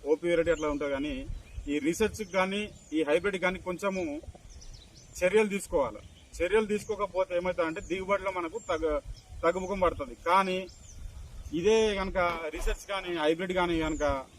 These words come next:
దాన్ని కొంచెం కనుక మెయింటెనెన్స్ కనుక కరెక్ట్గా చేసుకుంటే మనము దిగుబడులు మాత్రం ఖచ్చితంగా చూడొచ్చు.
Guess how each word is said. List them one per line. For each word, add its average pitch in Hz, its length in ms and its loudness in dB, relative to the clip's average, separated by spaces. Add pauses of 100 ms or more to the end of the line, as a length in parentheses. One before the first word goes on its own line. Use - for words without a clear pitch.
దాన్ని 160 200 0
కొంచెం 160 340 0
కనుక 160 160 -2
మెయింటెనెన్స్ 160 420 0
కనుక 160 180 0
కరెక్ట్గా 143 380 -2
చేసుకుంటే 147 500 -2 (440)
మనము 151 260 0
దిగుబడులు 156 420 2
మాత్రం 165 360 -2
ఖచ్చితంగా 160 460 -2
చూడొచ్చు. 143 400 -2